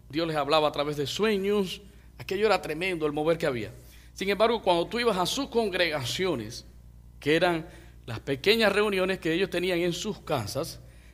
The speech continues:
tú te vas a dar cuenta que se encontraba, tú te ibas a encontrar en una iglesia muy, muy, muy ordinaria. Ordinaria es el, es el nombre que le ponen los teólogos a la primera iglesia. No lo he inventado yo, yo lo he copiado de ellos,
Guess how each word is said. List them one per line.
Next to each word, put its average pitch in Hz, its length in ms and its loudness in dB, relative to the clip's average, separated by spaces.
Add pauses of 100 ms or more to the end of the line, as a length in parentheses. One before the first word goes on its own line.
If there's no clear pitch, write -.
(140)
tú 208 140 -2
te 220 100 2
vas 202 140 4
a 190 40 6
dar 202 200 6
cuenta 185 360 2
que 170 200 0
se 185 100 -2
encontraba, 175 800 2
tú 180 80 -14
te 196 120 -4
ibas 196 140 2
a 185 60 2
encontrar 170 420 2
en 170 140 0
una 185 140 0
iglesia 151 760 2
muy, 214 240 0
muy, 226 180 0
muy 233 280 -2
ordinaria. 170 720 -2 (720)
Ordinaria 175 580 2
es 190 140 -2
el, 170 240 -4 (480)
es 160 140 -4
el 170 200 0
nombre 175 460 0
que 160 140 -4
le 147 100 -2
ponen 180 320 -2
los 127 240 -6
teólogos 165 720 0
a 147 40 -6
la 139 140 -6
primera 151 380 -2
iglesia. 143 440 -2
No 156 160 -4
lo 175 80 -4
he 180 40 -4
inventado 165 480 -2
yo, 143 220 -2 (720)
yo 147 120 0
lo 175 80 2
he 170 40 0
copiado 160 520 2
de 139 160 4
ellos, 107 360 -8